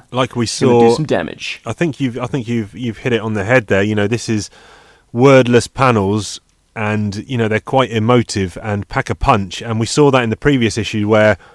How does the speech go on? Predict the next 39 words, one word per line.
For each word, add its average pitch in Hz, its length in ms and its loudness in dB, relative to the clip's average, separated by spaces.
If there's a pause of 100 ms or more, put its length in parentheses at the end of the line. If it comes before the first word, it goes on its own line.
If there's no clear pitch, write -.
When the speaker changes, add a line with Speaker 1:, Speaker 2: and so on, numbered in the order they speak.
(380)
Speaker 1:
Storm 117 300 -2
Shadow 107 240 0
and 104 100 0
Snake 107 280 -4
Eyes 104 180 -2
deliver 104 440 0
Billy's 101 540 -4 (540)
dead 117 260 0
body 117 340 6
to 101 120 -6
Cobra 95 280 -2
Commander, 92 460 -2
and 101 340 -4
you 98 80 -8
get 113 140 0
that 107 240 -8
whole 113 240 -2
page 101 420 -4
where 101 280 2 (320)
he 107 80 -14
gets 104 220 -6
out 104 100 -4
of 92 120 -12
bed 104 220 0
and 95 80 -2
he's 98 120 -4
on 101 80 0
his 92 120 -2
knees, 101 420 -2 (260)
and 107 80 -2
that's 127 400 -2
wordless 104 500 0
as 98 120 -6
well, 95 360 2 (280)
and 98 200 -6
it 92 60 -10
has 107 160 -2
the 98 100 -6
same, 95 520 -4